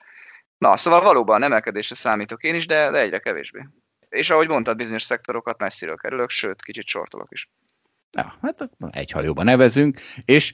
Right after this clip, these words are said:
Speaker 2: de figyelj, senki ne így, hogy itt csak a hátuk mögött szurkáljuk itt a, a, vagy, vagy én mondjuk a, azokat, akik azt hiszik, hogy esés jön, csak hát már tíz éve azt hiszik, hogy esés jön.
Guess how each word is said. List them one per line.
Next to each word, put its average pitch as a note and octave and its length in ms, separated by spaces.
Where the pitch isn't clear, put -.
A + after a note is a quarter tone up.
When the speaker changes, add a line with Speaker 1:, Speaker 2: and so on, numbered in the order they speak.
Speaker 2:
de C3 100
figyelj, A#2 500
senki G3+ 240
ne A2 120
így, G2 180
hogy F#2+ 220
itt G#2+ 100
csak - 200
a G2+ 240
hátuk A#2 480
mögött G2 520
szurkáljuk F#2 680
itt F#2 200
a, F2+ 300
a, F2+ 180
vagy, F#2 240
vagy F#2+ 140
én F#2+ 240
mondjuk F2+ 340
a, E2+ 200
azokat, F2 420
akik D#2 260
azt E2+ 200
hiszik, D#2 280
hogy D2+ 280
esés D#2 460
jön, D2+ 180
csak - 180
hát D#2 100
már D2 120
tíz F2 220
éve D#2+ 160
azt D2+ 120
hiszik, C2 160
hogy D#2+ 80
esés E2+ 320
jön. B2+ 160